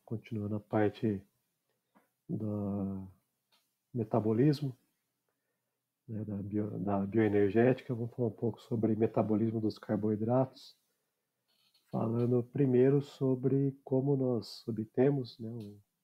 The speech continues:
o carboidrato e, de-,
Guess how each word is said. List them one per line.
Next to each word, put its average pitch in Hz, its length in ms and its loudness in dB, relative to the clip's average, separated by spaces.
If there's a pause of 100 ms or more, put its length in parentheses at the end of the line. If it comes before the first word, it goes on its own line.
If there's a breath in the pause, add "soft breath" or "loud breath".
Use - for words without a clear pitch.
(420)
o 110 80 -16
carboidrato 107 840 0 (1200)
e, 95 640 -12 (1900)
de-, 110 160 -10